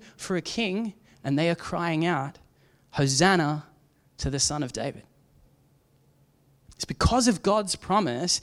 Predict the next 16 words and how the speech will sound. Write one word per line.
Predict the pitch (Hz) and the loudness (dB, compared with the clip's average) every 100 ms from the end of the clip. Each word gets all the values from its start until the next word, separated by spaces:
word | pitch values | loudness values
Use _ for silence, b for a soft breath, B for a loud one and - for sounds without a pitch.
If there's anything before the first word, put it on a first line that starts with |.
| B | B
here | B 208 196 151 147 160 - b | B -4 0 2 2 -2 -8 b
in | 135 | -8
Second | - 175 170 147 | -4 -4 -4 -4
Samuel, | - 165 160 104 123 - _ b b _ _ - | -2 -4 -4 -6 -10 -14 _ b b _ _ -2
everyone | 196 208 220 190 156 147 147 | 0 2 2 2 0 0 -2
was | 147 143 | -2 -4
waiting | 139 160 165 139 | 0 0 2 0
for | - | -2
the | 135 | -6
appearance | 127 - 170 160 - | -8 -4 -2 -2 -4
of | 127 | -6
David's | - 156 160 151 | -8 -8 -6 -4
son, | - 170 135 160 - B B | -4 -2 -4 -4 -8 B B
the | 143 | 0
new | 135 160 180 | 4 4 2
king | - 190 190 175 | 2 0 0 0